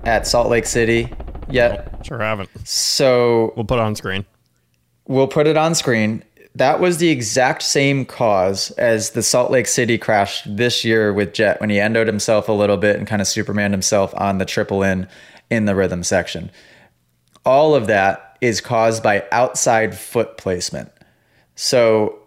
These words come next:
Speaker 1: I always tell my students, when you're done using the controls, you have to return your feet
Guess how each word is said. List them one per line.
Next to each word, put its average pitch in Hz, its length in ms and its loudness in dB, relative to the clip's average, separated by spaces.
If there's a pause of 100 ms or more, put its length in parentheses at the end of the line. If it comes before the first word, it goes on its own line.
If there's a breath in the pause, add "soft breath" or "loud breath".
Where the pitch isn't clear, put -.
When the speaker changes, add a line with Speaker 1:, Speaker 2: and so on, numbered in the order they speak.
Speaker 1:
I 110 140 2 (100)
always 139 360 4
tell 143 160 0
my 139 140 0
students, 104 600 -2 (540)
when 113 140 -2
you're 120 140 0
done 151 200 2
using 147 300 0
the 156 100 2
controls, 101 640 0 (280 soft breath)
you 117 140 -4
have 127 400 -2
to 151 80 -2
return 127 360 -2
your 110 80 0
feet - 300 -8